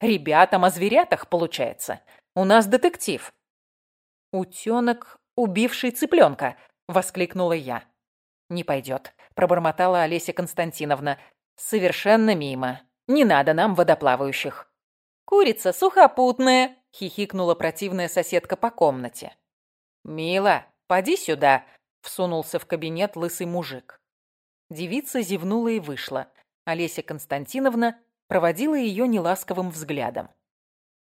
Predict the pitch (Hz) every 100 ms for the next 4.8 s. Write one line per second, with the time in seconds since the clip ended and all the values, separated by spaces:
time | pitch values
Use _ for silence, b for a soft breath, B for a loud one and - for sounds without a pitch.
0 | - 165 131 - - - B B B B
1 | 170 190 180 185 277 302 311 302 180 185
2 | 190 208 180 151 131 123 131 131 139 135
3 | 170 156 - - 226 254 175 143 127 131
4 | 135 135 B B - 175 196 302